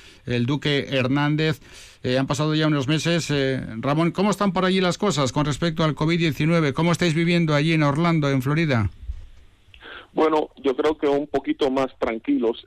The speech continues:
Speaker 2: eh, porque estamos, eh, se están, se están administrando las vacunas. Eh, ya hay un público bastante, eh,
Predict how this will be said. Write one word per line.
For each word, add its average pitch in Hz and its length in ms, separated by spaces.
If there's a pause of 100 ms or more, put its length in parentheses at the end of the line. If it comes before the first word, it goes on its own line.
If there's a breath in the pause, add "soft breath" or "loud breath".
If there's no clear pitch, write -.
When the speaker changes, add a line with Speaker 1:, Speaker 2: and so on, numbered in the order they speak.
Speaker 2:
eh, 101 380
porque - 240
estamos, 104 400
eh, 92 560
se 87 80
están, 98 500
se - 60
están 101 360
administrando 98 600
las 92 120
vacunas. 113 540 (440 soft breath)
Eh, 87 760
ya 98 420 (240)
hay 90 240
un 92 340 (140)
público 98 380
bastante, 87 960 (420 soft breath)
eh, - 920